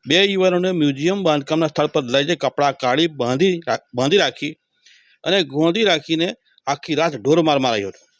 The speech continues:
જે દરમિયાન બે યુવાનોમાંથી એક યુવાનનું મૃત્યુ થયું છે અને એક યુવાન રાજપીપળા સિવિલ હોસ્પિટલ ખાતે સારવાર હેઠળ ખસેડવામાં આવ્યો છે, સારવાર માટે ખસેડવામાં આવ્યો છે અને તેની હાલત પણ ગંભીર છે. અને આ ગરીબ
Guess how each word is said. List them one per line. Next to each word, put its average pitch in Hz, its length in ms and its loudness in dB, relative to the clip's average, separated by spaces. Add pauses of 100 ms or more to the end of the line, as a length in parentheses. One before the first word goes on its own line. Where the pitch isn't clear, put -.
(340)
જે 160 80 0
દરમિયાન 208 340 0
બે 196 120 2
યુવાનોમાંથી 185 520 0
એક 165 180 -6
યુવાનનું 156 440 0
મૃત્યુ 147 260 -10
થયું 190 260 2
છે 240 100 2
અને 185 180 2
એક 147 120 -2
યુવાન 147 280 0
રાજપીપળા 143 400 0
સિવિલ 139 180 -2
હોસ્પિટલ 135 420 0
ખાતે 143 260 -2
સારવાર 131 360 2
હેઠળ 127 360 -6 (840)
ખસેડવામાં 131 380 2
આવ્યો 98 140 -4
છે, - 80 -16
સારવાર 131 220 0
માટે 127 180 -2
ખસેડવામાં 139 440 -2
આવ્યો 98 100 -6
છે 127 60 -10
અને 135 120 -2
તેની 143 320 0 (360)
હાલત 143 280 2
પણ 202 140 -2
ગંભીર 175 320 2
છે. 131 100 0
અને 123 180 -4
આ 135 240 -2
ગરીબ 151 280 -4